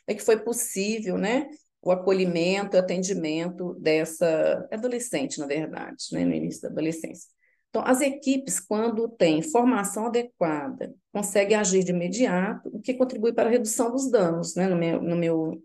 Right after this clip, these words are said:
no meu entendimento, né? Então, os desafios, eles são grandes, né, nessa área, porque há uma rotatividade, né, dos profissionais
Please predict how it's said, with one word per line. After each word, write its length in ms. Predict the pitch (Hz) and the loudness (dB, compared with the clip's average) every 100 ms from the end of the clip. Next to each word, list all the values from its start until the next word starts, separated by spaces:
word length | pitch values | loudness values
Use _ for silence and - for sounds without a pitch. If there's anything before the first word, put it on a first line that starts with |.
| _ _ | _ _
no 100 | 151 | -2
meu 80 | 165 | 0
entendimento, 640 | 165 175 196 185 131 - | 0 0 0 -2 -4 -4
né? 200 | 165 247 302 - _ _ _ | -2 -2 -4 -12 _ _ _
Então, 140 | - | 0
os 120 | 226 226 | 2 2
desafios, 1000 | 240 269 254 - - 277 269 170 160 - | 2 2 2 -2 0 2 2 -2 -4 -2
eles 320 | 202 220 - | -2 -2 -2
são 480 | - 233 233 254 269 220 | -2 0 0 0 -2 0
grandes, 600 | 277 240 202 196 180 180 | 2 2 0 -4 -6 -4
né, 100 | 165 | -2
nessa 320 | 160 160 180 | -2 -4 -6
área, 560 | 160 190 214 175 156 156 - _ _ _ _ | -4 -4 -4 -2 -4 -4 -10 _ _ _ _
porque 800 | 220 214 - - 220 208 190 185 | -8 -8 -8 2 6 8 6 4
há 100 | 185 | -2
uma 160 | 214 233 | -2 0
rotatividade, 1080 | 262 - 311 269 247 165 175 220 254 196 196 | 0 0 -2 0 0 0 0 0 -2 -2 -2
né, 200 | 262 330 | 0 0
dos 200 | 190 - | -4 -8
profissionais 920 | 185 180 - 190 190 196 247 269 | -10 -8 -6 -4 -2 -2 -2 -4